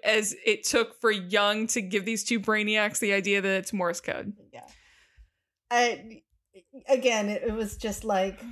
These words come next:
Speaker 2: just the, I fucking just lost my thought, but the idea that it was, like, Young and they're losing their mind, so he's like, "Get Chloe and Rush. Can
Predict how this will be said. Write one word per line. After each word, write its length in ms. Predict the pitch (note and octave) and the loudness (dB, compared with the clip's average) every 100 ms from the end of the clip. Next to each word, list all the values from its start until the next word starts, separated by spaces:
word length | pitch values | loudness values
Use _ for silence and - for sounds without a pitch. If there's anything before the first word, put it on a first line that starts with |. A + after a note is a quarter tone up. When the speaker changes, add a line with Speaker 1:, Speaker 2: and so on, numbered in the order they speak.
| B3 - - _ - _ _ - | -18 -20 -20 _ -20 _ _ -6
Speaker 2:
just 280 | A#3 - | -6 -2
the, 220 | A3+ G3 F#3+ _ - | 0 0 -2 _ -10
I 60 | G#3 | -10
fucking 340 | - G#3 F#3 | -4 -2 -2
just 180 | F3+ E3+ | -6 -4
lost 280 | F#3 F3 - | -2 -2 -2
my 100 | F3+ | -4
thought, 400 | F3 E3+ - - | 0 0 0 2
but 260 | G3+ - - | 2 2 -8
the 220 | G3 B3 A#3 | -8 0 2
idea 480 | A3+ B3 B3 B3 | 2 2 4 4
that 400 | A#3 G#3 F#3+ - _ _ _ | 4 4 4 -2 _ _ _
it 120 | B3 | 2
was, 240 | G#3+ G#3+ G#3+ | 4 4 2
like, 160 | G3+ | 0
Young 440 | G#3+ G#3 G#3 A3 A3 | 0 2 2 2 0
and 200 | G#3+ G3+ | 0 2
they're 160 | G3 | 2
losing 320 | G3 G3+ G#3+ G3+ | 2 0 0 0
their 120 | G3 | 2
mind, 360 | F#3+ F#3+ G3+ | 4 4 4
so 140 | G3 G3 | 4 4
he's 180 | G3 F#3+ | 4 4
like, 220 | G#3 G#3 | 2 2
"Get 200 | E4+ E4+ | 0 0
Chloe 360 | C#4 A#3+ G#3+ | 0 2 2
and 100 | G3 | 0
Rush. 220 | F3 F3 | -2 -4
Can 60 | F3 | -4